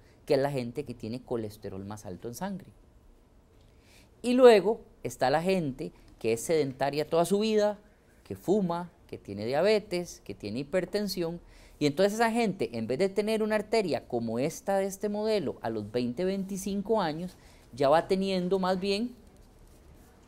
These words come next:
una arteria así de obstruida.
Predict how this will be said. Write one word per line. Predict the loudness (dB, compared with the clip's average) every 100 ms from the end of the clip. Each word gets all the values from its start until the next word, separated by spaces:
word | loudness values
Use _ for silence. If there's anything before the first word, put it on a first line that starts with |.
| -10
una | -4 0
arteria | 0 2 2 2 -2 -6 -12 -20 -20 -20 -20 -20 -20 -20 -20 -20 -14
así | -8 -6 -2 -2
de |
obstruida. | -2 0 2 4 2